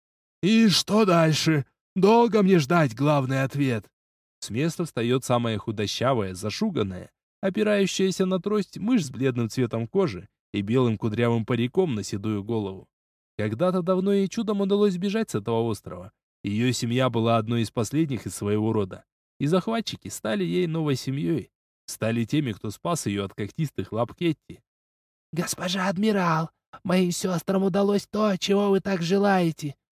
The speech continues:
говорит крысиная. "Удалось?" переспросила адмирал. "Верно", ответила лысохвостая, передав свиток с договором и четырьмя печатями. "Чав-Чав и их выводка,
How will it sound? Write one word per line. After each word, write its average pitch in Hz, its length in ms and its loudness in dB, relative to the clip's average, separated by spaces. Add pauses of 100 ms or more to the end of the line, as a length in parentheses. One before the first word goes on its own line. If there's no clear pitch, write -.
(120)
говорит 123 440 2
крысиная. 120 640 0 (520)
"Удалось?" 139 800 2 (300)
переспросила 120 720 0
адмирал. 110 500 -6 (280)
"Верно", 208 800 0 (280)
ответила 120 520 0
лысохвостая, 120 840 -2 (240)
передав 147 380 0
свиток 214 340 -4
с 160 60 -6
договором 185 540 0
и 165 40 0
четырьмя 170 420 -2
печатями. 113 600 -6 (460)
"Чав-Чав 196 760 0
и 196 200 2
их - 140 -4
выводка, 185 680 0